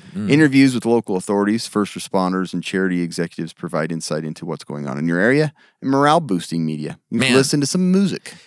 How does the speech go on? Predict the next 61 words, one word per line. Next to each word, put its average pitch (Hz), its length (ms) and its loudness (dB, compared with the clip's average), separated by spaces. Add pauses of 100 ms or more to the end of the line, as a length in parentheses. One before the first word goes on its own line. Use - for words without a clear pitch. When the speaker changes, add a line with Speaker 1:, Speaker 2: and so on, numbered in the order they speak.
(120)
Speaker 1:
That, 131 220 0
that 190 180 0
to - 100 0
me 120 140 2
is 95 100 0
actually 95 360 0
a 80 40 -2
huge 90 360 -4
thing, 85 220 -4
Speaker 2:
I 82 40 -4
think 110 200 2
Speaker 1:
especially 107 200 2
Speaker 2:
it's - 140 -4
probably 80 480 0
one 82 260 -4
of 76 60 -6
the 78 60 -8
biggest 76 320 -8
things 80 160 -12
for 82 180 -16
sure. - 160 -2
Speaker 1:
in, 123 80 4
like, 123 140 2
a 101 40 2
long, 101 400 0
e-, 107 140 -12 (100)
e-, 107 240 -14
a 120 60 -4
Speaker 2:
Just 113 100 0
Speaker 1:
long 127 180 2
term, 143 160 2
Speaker 2:
teach 156 100 -4
your 254 40 2
Speaker 1:
even 294 140 4
Speaker 2:
mind 196 120 4
Speaker 1:
a 139 40 2
Speaker 2:
to 123 40 -2
Speaker 1:
short - 380 0
term, 107 240 -2
like, 104 160 0
even 160 480 -4
just 107 400 0 (220)
hearing 127 540 -2
somebody, 98 680 2
like, 87 180 -4
"Oh, 107 180 2
they're, 90 300 0
they're 95 320 -2
at 95 180 -4
the 98 100 -4
radio 82 240 -4
station. 90 400 -6 (260)
They're 92 220 0
okay. 87 380 -2
They're 90 140 -6
just 101 200 -6
giving 104 180 -4
me 107 120 0
information. 87 520 -4
Everything's 120 380 -4
g-," 131 80 -4